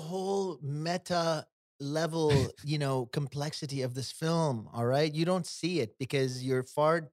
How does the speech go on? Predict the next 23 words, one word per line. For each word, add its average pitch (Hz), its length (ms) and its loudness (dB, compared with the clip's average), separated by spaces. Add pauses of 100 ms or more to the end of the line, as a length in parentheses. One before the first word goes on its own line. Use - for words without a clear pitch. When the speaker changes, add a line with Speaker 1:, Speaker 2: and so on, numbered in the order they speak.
Speaker 1:
too 143 440 -4
unsophisticated, - 760 -8 (280)
Speaker 2:
Wow. 101 180 6
Speaker 1:
okay? 180 260 2 (140)
Speaker 2:
<laughs> - 140 -4
Speaker 1:
You 151 200 4
just 190 180 0
don't 190 280 4
get 196 200 4
it 147 180 2
because 147 280 0
it's 147 120 -6
just 151 260 -6
going 160 420 2
over 160 340 0
your 156 200 2
head, 151 360 -2 (120)
right? 165 380 2 (500)
And 156 180 0
it's, - 340 -6
it's, - 380 -6 (120)
it's - 120 0
okay. 226 460 4